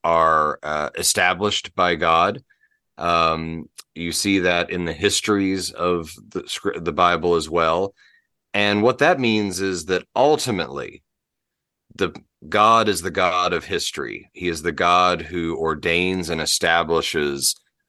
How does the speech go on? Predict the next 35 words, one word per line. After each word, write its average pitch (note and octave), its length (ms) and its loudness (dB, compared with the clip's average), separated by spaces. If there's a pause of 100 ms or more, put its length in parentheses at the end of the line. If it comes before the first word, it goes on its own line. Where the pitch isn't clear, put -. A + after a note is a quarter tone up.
(240)
um, E2 540 2
our G2 160 6
lives F2+ 600 2
and, E2 340 -6
and E2+ 220 -4
how F2 200 2
our F2+ 120 4
lives F2 360 4
are F2 100 0
lived, E2+ 360 -2
not E2+ 240 -2
just F2+ 200 -6
individually, F2 680 -2
but E2 180 -4
in E2 100 -10
community. F2+ 600 -4
And E2 140 -6
that F2 140 -2
includes G2 560 -2
the F2 120 -2
establishment E2+ 680 -4
of D2+ 80 -10
government, G2 500 0
and D#2+ 160 -6
that D#2+ 120 -6
God F2+ 380 0 (680)
has F#2 160 0
established G#2 640 2
government E2+ 460 -2
to E2+ 100 -10
do F2 320 -6
certain E2 560 -4 (460)
goods B2+ 340 2
for D#2 220 -2
us, - 380 -6